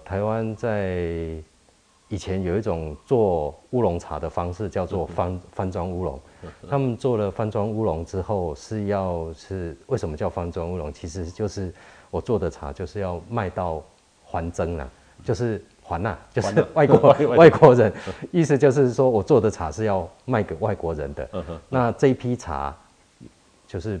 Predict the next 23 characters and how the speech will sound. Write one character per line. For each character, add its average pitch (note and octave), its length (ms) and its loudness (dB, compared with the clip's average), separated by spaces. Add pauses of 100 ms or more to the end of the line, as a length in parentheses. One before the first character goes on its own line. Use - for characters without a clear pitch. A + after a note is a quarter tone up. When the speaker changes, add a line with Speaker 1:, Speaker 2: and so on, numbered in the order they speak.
Speaker 1:
变 F#2 160 -2
成 D#2 200 -8
说 F2+ 260 -6 (100)
被 F#2+ 300 -2 (180)
小 - 160 -12
绿 F2+ 140 -6
叶 F#2+ 80 -4
蝉 D#2+ 220 -10
咬 C#2 160 -8
过 F2+ 200 -6
了 D2+ 80 -6
之 D#2+ 200 -10
后， D#2 260 -6 (400)
那， G2 180 -4
那 F2 140 -4
个， D#2 540 -6 (400)
那 F2+ 100 -8
个 D#2+ 340 -6 (420)
茶 F2 220 -8
农 E2+ 200 -6
就 G2+ 120 -4
想 D#2+ 180 -8
说， F2+ 220 -8